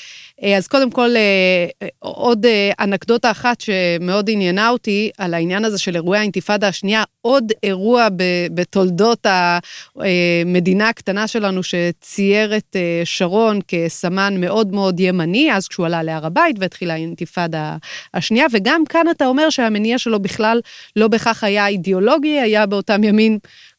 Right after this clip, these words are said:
כל מיני קרבות פנימיים בליכוד, וזה מה שהניע אותו לעלות להר הבית.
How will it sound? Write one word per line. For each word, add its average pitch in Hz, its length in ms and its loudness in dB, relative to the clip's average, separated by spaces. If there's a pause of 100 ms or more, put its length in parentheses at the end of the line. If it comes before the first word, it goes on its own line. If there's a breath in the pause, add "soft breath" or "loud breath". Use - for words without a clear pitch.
(220)
כל 208 140 0
מיני 208 180 2
קרבות 202 360 0
פנימיים 208 380 2
בליכוד, 214 420 2
וזה 285 160 2
מה 277 80 0
שהניע 262 360 4
אותו 233 220 2
לעלות 208 320 2
להר 196 180 0
הבית. 156 440 -4